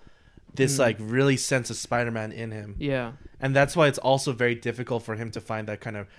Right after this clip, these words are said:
Speaker 1: bravery and courage
Speaker 2: Mm-hmm.
Speaker 1: within the second act. Because, you know, he, he is that, you know, other, and he's always been, he's always, like, been
Speaker 2: Mm.
Speaker 1: very, like, it's weird, like, he's always had this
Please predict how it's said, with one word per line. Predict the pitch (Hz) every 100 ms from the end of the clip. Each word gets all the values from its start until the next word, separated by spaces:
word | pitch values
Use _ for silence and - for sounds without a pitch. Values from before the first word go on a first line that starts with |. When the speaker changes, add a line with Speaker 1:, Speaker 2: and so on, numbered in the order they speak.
| - -
Speaker 1:
bravery | 120 120 113 110 110
and |
courage | - 117 113 143
Speaker 2:
Mm-hmm. |
Speaker 1:
within | 127 113 107
the |
second | - 110 107 107
act. | 104 101 _ _ _ _ _ -
Because, | - 131 120
you |
know, | 113 104
he, | - 123 123
he | 113 - 131
is | 127
that, | 117 117 - -
you | 120
know, | 110 -
other, | 107 107 110
and | 110
he's | 113
always | 120 123 117
been, | 117 113 - - _
he's | 147
always, | 151 165 165 170
like, | 143 127
been | 170 139
Speaker 2:
Mm. |
Speaker 1:
very, | 127 117 113
like, | 110 104 - _ _ _ _ -
it's | 131
weird, | 151 135 135
like, | 127
he's | 139
always | 147 165 -
had | 139
this | 135